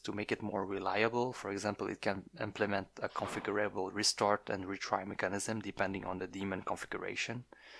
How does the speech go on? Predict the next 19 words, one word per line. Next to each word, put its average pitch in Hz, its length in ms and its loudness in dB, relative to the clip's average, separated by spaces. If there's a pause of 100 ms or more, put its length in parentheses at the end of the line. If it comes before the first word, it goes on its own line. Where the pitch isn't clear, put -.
(640)
Also, 135 320 8
it - 120 -2
could - 180 2
provide 95 480 6
useful 131 500 4
and 98 240 2
detailed 95 520 0
debug 101 320 4
information 104 600 2
in 120 80 -4
case 98 300 0
of 90 180 -4
crash, - 560 2 (560)
process 101 360 4
details, 98 520 2
register 95 480 0
dumps, 95 600 0
memory 95 400 0
maps. - 540 -2